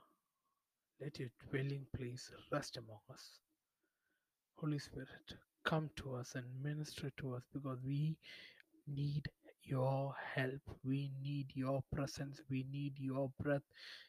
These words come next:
You are the promise that Jesus said to his disciples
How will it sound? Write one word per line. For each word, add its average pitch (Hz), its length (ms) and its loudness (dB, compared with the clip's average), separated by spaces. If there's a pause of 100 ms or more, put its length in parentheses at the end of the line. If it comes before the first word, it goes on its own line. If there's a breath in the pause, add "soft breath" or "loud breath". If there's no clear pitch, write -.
(140 loud breath)
You 170 220 6
are 160 120 6
the 156 120 4
promise 156 720 2
that 139 200 -2
Jesus 160 400 -2
said 143 420 -2 (140)
to 151 100 4
his 135 180 2
disciples 139 800 -2